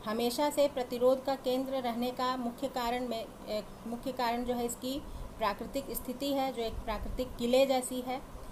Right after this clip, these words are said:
और इस पर ना तो सोवियत संघ, ना तो यूएस, ना तालिबान इस पर नियंत्रण स्थापित कर सका है। हालांकि कल उसने दावा किया है कि हुआ है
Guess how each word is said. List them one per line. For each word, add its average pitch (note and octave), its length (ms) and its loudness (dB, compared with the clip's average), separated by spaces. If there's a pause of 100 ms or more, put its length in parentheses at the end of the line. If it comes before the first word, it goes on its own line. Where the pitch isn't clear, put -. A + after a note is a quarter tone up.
(160)
और A3 200 4
इस - 180 -6
पर B3 180 2
ना A#3 180 2
तो C4 180 2
सोवियत B3+ 420 4
संघ, C4 280 -4 (100)
ना G#3+ 240 0
तो B3 320 2 (680)
यूएस, B3 400 4
ना A#3 160 -2
तालिबान A#3 540 0
इस A#3+ 120 -4
पर A#3+ 160 -2
नियंत्रण A#3+ 440 -4
स्थापित A#3 520 -6
कर A#3 120 0
सका A#3 300 -2
है। B3 220 -2 (160)
हालांकि G#3+ 340 -2 (100)
कल A#3 160 2
उसने A#3+ 260 -2
दावा G#3+ 300 0
किया G#3+ 240 -2
है A#3 200 -4 (100)
कि A3 160 -6 (400)
हुआ G#3+ 160 0
है A3 300 -2